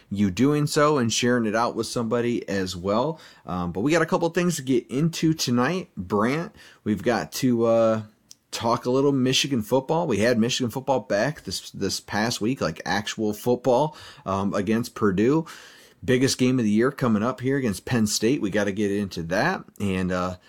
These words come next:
Lions snoozed their way through a, through a bye week, um, and, and some good things, I think, probably came from that. I think that bye week probably came at the right time.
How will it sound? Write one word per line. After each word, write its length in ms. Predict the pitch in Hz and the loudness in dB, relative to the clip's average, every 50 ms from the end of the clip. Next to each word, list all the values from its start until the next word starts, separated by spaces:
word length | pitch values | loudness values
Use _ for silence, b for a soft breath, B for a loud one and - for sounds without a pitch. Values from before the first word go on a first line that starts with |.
| b b - | b b -6
Lions 720 | 90 92 95 104 127 139 160 170 180 180 180 - - - _ _ | -2 0 2 2 2 2 0 0 0 -2 -2 -4 -8 -10 _ _
snoozed 600 | - - - - - 123 127 143 151 139 127 123 | -8 -6 -4 -2 2 2 4 4 2 2 0 2
their 200 | 143 139 139 127 | 2 2 4 4
way 240 | 120 127 131 151 160 | 4 4 4 2 2
through 280 | 160 - 123 107 98 | 2 2 2 2 4
a, 220 | 92 92 90 82 - | 2 2 0 -2 -4
through 200 | - - 113 101 | -4 -4 -2 -2
a 60 | 90 85 | -2 -2
bye 320 | 85 95 98 107 123 139 | 0 0 2 4 4 2
week, 520 | 135 143 143 151 180 180 - - - - | 2 2 2 0 0 -2 -6 -12 -12 -8
um, 400 | - 87 92 90 87 87 87 90 - - | -6 -4 -2 -2 -2 -4 -6 -8 -8 -6
and, 260 | 98 104 104 90 - | -4 -4 -4 -4 -4
and 160 | - 110 107 | -6 -6 -4
some 160 | - 113 107 | -2 -2 -2
good 240 | 98 127 160 170 165 | 2 2 2 2 2
things, 300 | - 160 131 107 104 - | 2 0 2 0 0 0
I 60 | 104 | -2
think, 280 | 101 - 120 113 104 - | -2 -2 -2 -2 -2 -2
probably 440 | - 120 113 98 92 107 101 98 92 | -2 -2 -2 -2 -2 -2 -2 -2 -4
came 360 | - - - 120 113 110 98 | -6 -6 -2 -2 0 0 0
from 200 | - 98 92 90 | -2 -2 -2 0
that. 160 | 90 90 90 | 0 0 0
I 20 | |
think 140 | 98 120 110 | 0 -2 0
that 180 | 113 98 87 82 | 0 -2 -2 -2
bye 160 | 98 101 101 | -2 0 0
week 180 | 101 95 82 - | 0 0 -2 -4
probably 280 | - 104 95 85 92 | -4 -4 -2 -2 -2
came 260 | 92 - 104 101 90 - - | -2 -2 -2 -2 -2 -4 -6
at 140 | 98 85 | -6 -6
the 80 | - 85 | -4 -2
right 280 | 87 92 98 90 - - | 0 0 0 0 -2 -2
time. 340 | - 107 101 107 107 110 | -2 0 0 2 0 0